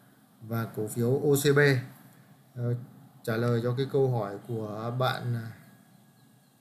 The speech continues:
đấy, Phạm Lê Ngọc Thoại. Thì, ờ, để đầu tư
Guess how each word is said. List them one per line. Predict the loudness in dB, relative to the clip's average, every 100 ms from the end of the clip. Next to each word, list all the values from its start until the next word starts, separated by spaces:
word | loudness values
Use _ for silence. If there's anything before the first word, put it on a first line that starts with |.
| _ _ _ _ _ _ _ _ _ -20 _ _ _ _ _ _ _ _ _ _ _ -10
đấy, | -4 -4 -4 -16 -18
Phạm | -12 -6 -6 -6 -4
Lê | 0 2 2
Ngọc | 0 -2 -6 -2
Thoại. | -2 -2 -12 -20 -20 -20 -20 -20 _ _ _
Thì, | -2 0 0 0
ờ, | -2 -4 -6 -6 -10 -12 -16 -4
để | -2 0
đầu | 2 2
tư | 2 4 2 0